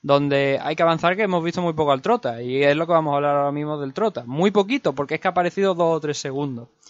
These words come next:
Se han centrado obviamente más en la pelea de la semana, en la preparación, como también vimos en el capítulo anterior y en otros capítulos.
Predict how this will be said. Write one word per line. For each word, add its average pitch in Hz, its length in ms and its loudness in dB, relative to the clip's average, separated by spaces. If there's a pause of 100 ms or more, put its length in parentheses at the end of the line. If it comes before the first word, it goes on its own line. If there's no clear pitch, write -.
(520)
Se - 180 0
han 160 120 4
centrado 165 320 6
obviamente 165 340 2
más 160 220 2
en 165 80 -2
la 156 100 0
pelea 143 300 0
de 143 60 0
la 143 100 0
semana, 196 800 2
en 139 320 -4
la 131 100 -2
preparación, 135 560 -2
como 143 180 -6
también 139 600 -4
vimos 143 340 -2
en 143 160 -8
el 135 140 -12
capítulo 143 360 -6
anterior 143 440 -2
y 151 40 -4
en 135 60 -8
otros 127 240 -8
capítulos. 120 540 -14